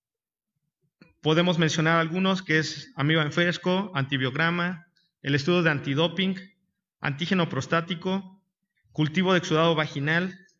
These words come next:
determinación de fracción beta de gonadotropina coriónica humana, electrolitos séricos, exudado faríngeo,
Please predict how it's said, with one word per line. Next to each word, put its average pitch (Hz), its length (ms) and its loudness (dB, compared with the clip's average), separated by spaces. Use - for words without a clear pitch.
determinación 147 760 -2
de 170 60 0
fracción 160 400 -2
beta 160 480 0
de 135 100 -4
gonadotropina 139 680 -2
coriónica 147 400 -2
humana, 170 500 -2
electrolitos 156 640 0
séricos, 180 720 -2
exudado 170 500 2
faríngeo, 175 640 -4